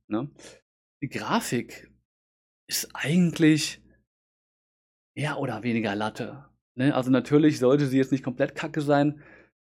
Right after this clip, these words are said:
aber, äh, das ist auf jeden Fall so ein Punkt, wenn man das sich mal überlegt, wir haben hier ein fünfzehn Jahre altes Spiel, was wieder released wurde und, ähm, ja, natürlich mit einer fünfzehn Jahre alten Grafik auch. Und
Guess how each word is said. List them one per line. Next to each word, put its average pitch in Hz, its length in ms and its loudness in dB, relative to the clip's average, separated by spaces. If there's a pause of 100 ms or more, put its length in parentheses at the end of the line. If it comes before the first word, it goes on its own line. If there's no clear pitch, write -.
aber, 127 560 2
äh, 120 240 2
das 127 220 0
ist 147 120 -4
auf 135 140 -2
jeden 143 140 2
Fall 131 240 0
so 131 80 0
ein 127 80 0
Punkt, 139 340 2
wenn 131 100 0
man 127 120 2
das 127 140 -4
sich 135 360 -8
mal 151 100 4
überlegt, 127 460 2 (1000)
wir 120 160 -4
haben 143 160 4
hier 139 100 4
ein 123 140 -2
fünfzehn 160 380 -2
Jahre 127 200 0
altes 123 240 -2
Spiel, 175 460 2 (560)
was - 260 -10
wieder 139 220 6
released 131 460 0
wurde 139 400 4
und, 123 680 2
ähm, 117 560 -2 (520)
ja, 135 400 0 (440)
natürlich 147 320 2
mit 147 160 2
einer 135 180 0
fünfzehn 147 380 0
Jahre 131 220 2
alten 123 200 0
Grafik 214 400 -2
auch. - 240 -4
Und 120 360 -4